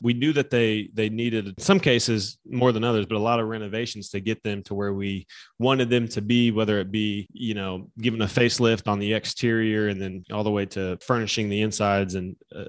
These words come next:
of the units and making them look really good. So they've all been kind of various stages of the rehab needed. Uh, one of our, the biggest one I'm working on is a full, full gut rehab. It's really a redevelopment because it's a commercial property that we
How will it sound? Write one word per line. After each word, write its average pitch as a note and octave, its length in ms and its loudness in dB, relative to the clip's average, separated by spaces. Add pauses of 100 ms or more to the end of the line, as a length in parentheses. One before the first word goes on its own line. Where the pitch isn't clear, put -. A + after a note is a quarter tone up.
of G#2 160 -4
the G2+ 80 0
units A2 300 2
and G2 80 -2
making G2 240 -4
them F#2 140 -6
look G#2 180 -4
really F#2+ 240 -2
good. F#2+ 260 0
So F2 340 -8
they've A#2 180 2
all E3 260 2
been A#2+ 680 0
kind A#2+ 180 -2
of G#2+ 80 -4
various A#2 480 0
stages G#2+ 440 -4
of F2+ 120 -6
the F#2+ 100 -6
rehab G2+ 440 -2
needed. G#2 520 -4
Uh, G2+ 280 -2
one A#2 240 0
of A#2 100 0
our, G#2+ 480 2
the A2+ 160 0
biggest D3+ 340 2
one A#2 120 2
I'm G#2+ 80 0
working G#2+ 240 0
on G2+ 100 2
is G2 80 2
a F#2 80 -2
full, A2 680 2
full B2 220 -2
gut G#2+ 240 0
rehab. G2+ 380 -2
It's G2 180 -4
really A2+ 380 -2
a G#2+ 80 -2
redevelopment G2+ 840 -2
because G2+ 240 -4
it's F2 100 -8
a F#2+ 60 -8
commercial G#2 400 -4
property G2 720 0
that G2 260 0
we F#2+ 540 -2